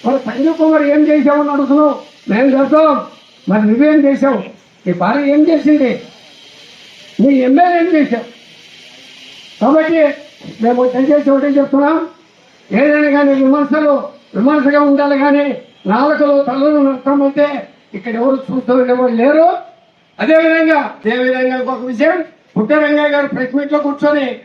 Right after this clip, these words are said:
ఆయన పట్టణ అధ్యక్షుడని పరిచయం చేసుకున్నాడు. చేసుకుని ముప్పై మూడవ వార్డు కౌన్సిలర్ సోదరా నీ పేరేమని అడుగుతున్నాడు. ఆయనేమో అధ్యక్షుడయ్యా, నీ కౌన్సిలర్ పేరే నీకు తెలియదు, నువ్వు ఒక నాయకుడువా? నీ ధ్యాస, నీ మనసు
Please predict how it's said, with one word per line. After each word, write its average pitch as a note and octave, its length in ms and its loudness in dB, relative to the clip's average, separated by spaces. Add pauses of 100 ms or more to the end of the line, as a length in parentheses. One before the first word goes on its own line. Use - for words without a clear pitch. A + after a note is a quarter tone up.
(260)
ఆయన C4+ 160 -2
పట్టణ C4+ 400 -4
అధ్యక్షుడని C#4 580 -2
పరిచయం C4 440 -4
చేసుకున్నాడు. C4 500 -2 (840)
చేసుకుని D4+ 560 0 (240)
ముప్పై D#4+ 340 0
మూడవ D#4 440 2
వార్డు C#4+ 420 0 (360)
కౌన్సిలర్ C#4 560 0
సోదరా D4 320 -8
నీ C#4+ 140 -4
పేరేమని C4+ 520 -4
అడుగుతున్నాడు. A3 500 -6 (840)
ఆయనేమో D4+ 420 0
అధ్యక్షుడయ్యా, D#4+ 760 0
నీ D#4 160 2
కౌన్సిలర్ C#4 540 -2
పేరే D#4+ 240 0
నీకు D#4+ 220 -2
తెలియదు, C#4 580 -2 (300)
నువ్వు D4 80 2
ఒక E4 140 2
నాయకుడువా? D#4 680 0 (320)
నీ D4 220 2
ధ్యాస, D4 720 0 (280)
నీ A#3 140 2
మనసు D#4 760 2